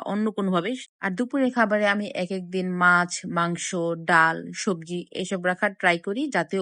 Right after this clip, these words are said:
ওর একঘেয়েমি না আসে। আর সারাদিনের খাবারের পাশাপাশি আরিশ প্রতিদিন একশো বিশ থেকে একশো আশি এমএল পানি খায়।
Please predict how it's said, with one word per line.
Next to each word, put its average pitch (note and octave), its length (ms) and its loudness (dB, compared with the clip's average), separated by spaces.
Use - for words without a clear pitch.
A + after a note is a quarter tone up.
ওর F#3+ 220 2
একঘেয়েমি G3+ 560 0
না F3 160 0
আসে। F3+ 260 -8
আর G3+ 100 -6
সারাদিনের A3 460 -2
খাবারের G#3+ 400 0
পাশাপাশি G#3+ 500 -6
আরিশ F3+ 320 -2
প্রতিদিন G#3 460 0
একশো F3+ 360 -4
বিশ F#3+ 240 -4
থেকে G#3 220 -4
একশো - 300 -4
আশি E3+ 260 0
এমএল F#3 260 -2
পানি F3 220 -2
খায়। A3+ 260 -4